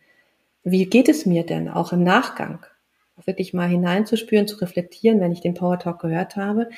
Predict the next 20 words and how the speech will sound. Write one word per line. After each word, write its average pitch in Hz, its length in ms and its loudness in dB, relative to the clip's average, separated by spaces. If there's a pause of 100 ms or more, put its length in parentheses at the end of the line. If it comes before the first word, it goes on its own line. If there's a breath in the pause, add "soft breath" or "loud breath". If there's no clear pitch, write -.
(240 loud breath)
Was 180 180 4
ist 254 160 2
denn 196 120 4
der 180 140 -2
Unterschied 220 520 0
zwischen 175 300 -4
dem 170 120 -2
Moment, 175 440 0
wo 180 80 2
ich 175 140 -6
angefangen 226 640 -2
habe, 269 160 0
in 185 80 0
welchem 175 280 -2
Zustand 220 460 -4
habe 185 160 -4
ich 180 100 -8
mich 165 160 -10
vorher 196 440 -2 (420 soft breath)
bewegt 170 520 -4